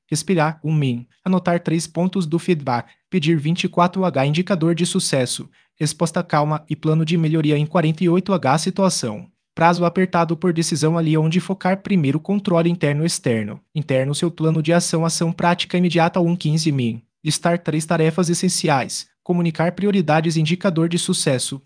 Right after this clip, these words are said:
entrega parcial ou plano de mitigação. Comunicado. Situação: conflito com colega, onde focar primeiro controle interno e externo. Inicialmente interno, regulação.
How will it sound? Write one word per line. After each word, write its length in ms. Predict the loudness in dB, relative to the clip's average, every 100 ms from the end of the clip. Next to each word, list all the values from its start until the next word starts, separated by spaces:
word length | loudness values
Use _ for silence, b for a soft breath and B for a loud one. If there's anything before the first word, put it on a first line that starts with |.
| _ -4
entrega 420 | -2 0 0 -2
parcial 680 | 0 0 0 2 4 2 0
ou 140 | -2
plano 360 | -2 0 2 2
de 100 | 0
mitigação. 540 | 0 0 0 0 -2
Comunicado. 640 | -2 -2 -2 0 0 2 0
Situação: 640 | -2 0 0 -2 -6 -10 -16 _ _
conflito 460 | -4 -2 -2 -2
com 160 | -2 -2
colega, 400 | 0 0 0 0
onde 220 | 0 0
focar 380 | -2 -4 -2 -2
primeiro 360 | -2 0 0
controle 500 | -2 -2 -2 2 2
interno 380 | 2 0 0 0
e 40 | -2
externo. 520 | -2 -2 -2 -4 -12 _ -6
Inicialmente 580 | -2 0 0 2 0 0
interno, 320 | -2 -2 0
regulação. 720 | -2 0 2 0 0 -4 -6